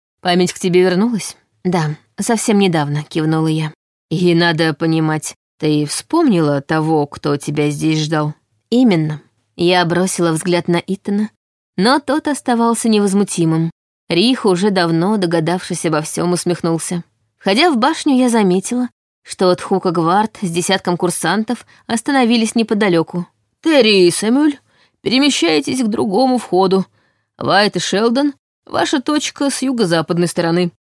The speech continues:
услышала я короткий приказ орка. Похоже, Итан решил подстраховаться, и они собираются окружить башню. В целях моей же безопасности. «Проходите». Итан пропустил Риха в свой кабинет.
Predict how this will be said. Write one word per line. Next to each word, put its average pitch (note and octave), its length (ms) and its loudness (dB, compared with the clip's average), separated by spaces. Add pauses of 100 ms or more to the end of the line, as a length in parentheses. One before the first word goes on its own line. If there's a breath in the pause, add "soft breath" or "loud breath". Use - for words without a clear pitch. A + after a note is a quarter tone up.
(220)
услышала E3+ 520 -2
я F3 280 0
короткий F3 520 -2
приказ F3 440 -4
орка. E3 300 -4 (480)
Похоже, D#4 600 0
Итан D#4+ 380 0
решил C#4+ 320 -2
подстраховаться, A3+ 1000 -4 (260 soft breath)
и F3 120 2
они G3 260 4
собираются A3+ 680 0
окружить G#3+ 400 0
башню. F#3 480 -2 (600)
В - 140 -16
целях F#3+ 380 0
моей F3 360 0
же F#3+ 120 -2
безопасности. F#3+ 800 -4 (340)
«Проходите». E3+ 720 0 (360)
Итан F3 340 0
пропустил F3 540 0
Риха F3+ 300 2
в E3+ 80 -6
свой F3 200 0
кабинет. E3 520 -2